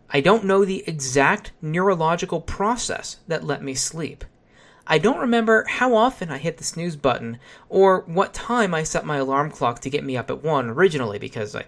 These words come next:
set the snooze button a couple times after that. I don't remember what I had to eat other than my recent dinner. All because I don't remember or know the specifics of those things,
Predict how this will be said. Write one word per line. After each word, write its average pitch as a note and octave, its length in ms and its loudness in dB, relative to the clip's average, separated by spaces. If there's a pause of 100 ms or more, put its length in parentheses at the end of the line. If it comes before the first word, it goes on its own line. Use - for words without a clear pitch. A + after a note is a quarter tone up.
(200)
set - 220 -10
the - 40 -14
snooze C#3 280 -6
button B2 220 -4
a - 60 -20
couple - 200 -14
times G#2 240 -10
after C#3+ 280 0
that. - 220 -10 (680)
I G#3 100 6
don't B3+ 200 6
remember A3 640 0
what E3 240 0
I G3+ 100 4
had F3+ 260 -2
to - 100 -14 (100)
eat - 300 -8
other D3 240 2
than C#3 160 -2
my C#3 120 0
recent B2 480 -6
dinner. D3+ 360 -4 (800)
All G#3 140 6
because C4+ 300 -2
I G#3+ 100 4
don't D#3+ 360 2
remember D#3 480 2
or C#3+ 140 0
know C#3 320 4
the F3 100 -2
specifics C3+ 640 -6
of C3 200 -8
those A#2 240 -2
things, G3+ 420 0